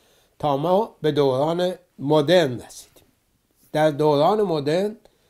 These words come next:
یک شیفت پارادایمی، یک جابجایی چارچوب مفهومی بسیار بزرگ و بسیار عظیم در اثر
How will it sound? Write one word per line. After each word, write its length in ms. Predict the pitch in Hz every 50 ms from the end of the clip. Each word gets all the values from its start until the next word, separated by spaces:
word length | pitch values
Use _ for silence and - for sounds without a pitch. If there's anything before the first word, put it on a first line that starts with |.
| _ _ _ _ _ _ _ _ -
یک 300 | 139 170 185 180 - _ - - -
شیفت 580 | - - - - - 202 202 - - _ -
پارادایمی، 840 | 165 - - 147 143 135 131 131 127 127 127 123 120 120 139 170 202
یک 360 | 208 185 170 175 170 - - -
جابجایی 1080 | 165 151 143 135 127 120 127 131 123 127 135 123 120 117 - 147 165 190 196 185 170 - - _ _ _ _ _ _ _
چارچوب 760 | - - - 151 151 143 139 135 127 123 - - - 214 226 247
مفهومی 840 | 196 175 165 135 113 - _ - 127 123 127 135 147 185 214 202 - _ _ _ _ _ _ _ _ _ _ _ _ _ _ _ _ _ _ _ _ _ _
بسیار 600 | - 151 139 - - - 170 180 - 208 214 220
بزرگ 380 | 202 180 180 160 180 185 180 165 151
و 100 | 151 139
بسیار 560 | 127 131 120 - - - 147 156 170 180 196
عظیم 520 | 175 156 156 147 170 175 180 175 160 - _ _ _ _ _ _ _
در 220 | - 147 135 135 - - _ -
اثر 540 | 131 120 - - 165 180 180 180 175 165